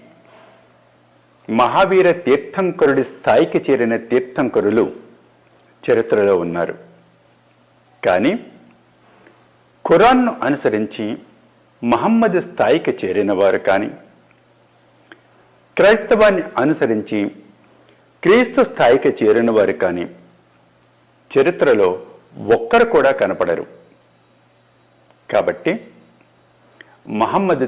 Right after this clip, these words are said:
తెలుసుకున్న సత్యం మహమ్మదుదే అవుతుంది, కానీ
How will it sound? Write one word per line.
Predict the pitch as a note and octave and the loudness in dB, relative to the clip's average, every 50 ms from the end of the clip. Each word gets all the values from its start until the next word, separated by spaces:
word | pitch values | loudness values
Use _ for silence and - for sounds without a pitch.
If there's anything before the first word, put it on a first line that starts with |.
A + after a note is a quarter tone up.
| - - | -2 0
తెలుసుకున్న | G#3+ B2 B2+ - D3+ C#3 - A#2+ A2 A2 | 0 0 0 -2 -4 -4 -4 -2 -2 -4
సత్యం | G#2 - - G2 - - - - B2 A2 G2+ - - - - - - _ _ _ _ _ _ _ _ _ _ A2 | -4 -4 -6 -6 -6 -6 -4 -4 -2 -2 -4 -6 -10 -18 -20 -20 -20 _ _ _ _ _ _ _ _ _ _ -6
మహమ్మదుదే | G#2+ A2 - C3+ E3 F3+ E3+ D#3 C3+ C3+ B2+ B2+ B2+ B2+ - - | -4 -2 -2 -2 -2 -2 0 0 0 0 0 0 0 -2 0 0
అవుతుంది, | G#2+ G#2+ A2+ A2 - G#2 G2 F#2+ F#2 | 2 2 2 0 -2 -4 -2 -4 -2
కానీ | - - G2+ A#2 F3+ B3 | -2 -2 -2 -2 -2 -4